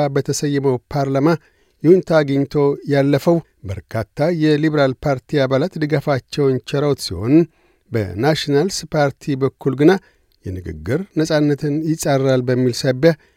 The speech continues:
ይሁንታ ተነፍጎታል። አቶ አልቤኒዚ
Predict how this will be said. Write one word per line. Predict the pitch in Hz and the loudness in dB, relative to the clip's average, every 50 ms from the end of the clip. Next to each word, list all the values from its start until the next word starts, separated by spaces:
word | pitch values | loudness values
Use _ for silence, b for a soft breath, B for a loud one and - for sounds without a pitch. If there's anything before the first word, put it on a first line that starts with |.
| _ _ - | _ _ -4
ይሁንታ | 135 131 139 139 131 - - 131 117 113 113 117 - _ _ | 0 2 2 2 2 0 0 0 2 0 0 -4 -10 _ _
ተነፍጎታል። | - - 147 143 123 117 107 95 - - 87 80 - - 87 - _ _ _ _ _ - | -2 2 2 2 2 2 -2 -10 -10 -10 -10 -12 -12 -14 -16 -16 _ _ _ _ _ -12
አቶ | 117 95 85 - - 98 95 127 - - 170 | -10 -10 -10 -12 -10 -8 -6 -6 -6 -4 -4
አልቤኒዚ | 156 156 156 147 151 143 143 135 | -2 -2 -2 0 0 0 0 0